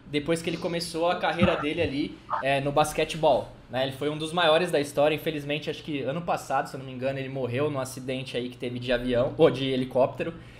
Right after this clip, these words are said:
E ele sempre foi assim, ele começou desde os quinze anos ali, quando ele começou a colocar na cabeça dele que ele seria esportista e queria jogar em alto nível,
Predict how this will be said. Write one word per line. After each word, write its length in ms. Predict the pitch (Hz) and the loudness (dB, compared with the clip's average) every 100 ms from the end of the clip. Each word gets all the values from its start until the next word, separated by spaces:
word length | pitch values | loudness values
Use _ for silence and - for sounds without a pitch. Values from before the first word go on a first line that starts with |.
| - - - - - | -20 -20 -20 -16 -2
E 680 | 165 175 170 170 160 156 - - - | 4 8 8 8 6 4 -2 -18 -4
ele 140 | 180 196 | 0 2
sempre 360 | 196 220 233 | 2 2 2
foi 140 | 226 233 | 4 4
assim, 360 | 226 170 139 - - | 4 -2 -6 -8 -10
ele 160 | 139 147 | -6 -2
começou 640 | 190 190 - 185 208 214 - - - | 0 0 0 2 2 0 -10 -18 -14
desde 340 | 139 185 240 | 0 2 4
os 120 | 247 247 | 2 0
quinze 340 | 226 214 185 | -2 0 2
anos 200 | 196 175 | 2 2
ali, 160 | 160 180 | 0 0
quando 180 | 190 | -2
ele 100 | 180 | -2
começou 320 | 180 180 165 196 | -4 -6 -4 -4
a 20 | |
colocar 260 | 190 190 | -4 0
na 80 | 180 | -2
cabeça 340 | 180 170 170 160 | -2 -2 -2 -2
dele 220 | 156 156 | -2 -4
que 120 | 165 | -4
ele 220 | 151 147 | -2 0
seria 400 | 143 160 147 185 | 0 2 4 4
esportista 640 | 196 - 165 147 - 160 143 | 2 4 2 2 -2 -2 -2
e 20 | |
queria 280 | 156 151 170 | -2 0 2
jogar 280 | 165 151 151 | 4 4 2
em 100 | 147 | 4
alto 300 | 143 143 123 | 2 0 -4
nível, 480 | 139 185 170 117 | 0 0 2 0